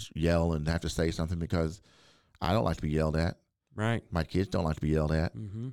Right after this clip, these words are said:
Speaker 1: You don't like to be yelled at.
Speaker 2: Mm-hmm.
Speaker 1: Anytime that happens, you put up a wall.
Speaker 2: Yep.
Speaker 1: Um, and whether you were wrong or not, you still put up a wall. Um, so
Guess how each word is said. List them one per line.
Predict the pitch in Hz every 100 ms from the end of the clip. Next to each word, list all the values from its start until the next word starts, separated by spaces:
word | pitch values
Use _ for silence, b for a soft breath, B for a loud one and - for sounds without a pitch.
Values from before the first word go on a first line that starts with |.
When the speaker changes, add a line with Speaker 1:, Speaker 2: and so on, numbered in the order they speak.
| -
Speaker 1:
You | 80 95
don't | 107 76
like | 78
to | -
be | 76
yelled | 76 78
at. | 78 110
Speaker 2:
Mm-hmm. | 104 95 - _ 95
Speaker 1:
Anytime | 120 139 101
that | 82
happens, | 98 98 85 80 - - _ 104
you | 90
put | 101
up | 90 78
a |
wall. | 76 85 73 95 - -
Speaker 2:
Yep. | 117 123 - -
Speaker 1:
Um, | 90 82 78 -
and | 95 87 85 82
whether | 95 98 90
you | 85 98
were | 82 82
wrong | 82 82 104 127 123
or | 87
not, | 78 98 202 - - _
you | 98
still | 98 101
put | 87 87
up | 95
a |
wall. | 98 131 - - B B B B B -
Um, | 101 87 80 - -
so | - 95 87 92